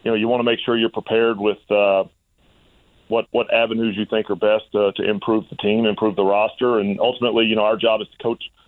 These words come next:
coach these guys and go out and find a way to score some points and win some games. But, uh, this,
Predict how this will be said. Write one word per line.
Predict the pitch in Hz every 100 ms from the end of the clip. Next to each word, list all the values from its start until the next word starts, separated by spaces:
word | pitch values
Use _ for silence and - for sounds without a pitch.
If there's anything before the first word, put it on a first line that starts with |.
| _ -
coach | 139 -
these | 123
guys | 110 117 127
and | 117
go | 110 117
out | 113
and | 104 101 _ _ _ _ _ _ _
find | - 113
a | 110
way | 117
to | 107 95 -
score | - 131
some | -
points | 98 117 120
and | 104
win | 110 113
some | 101
games. | 101 110 117 131 -
But, | 110 -
uh, | 117
this, | 117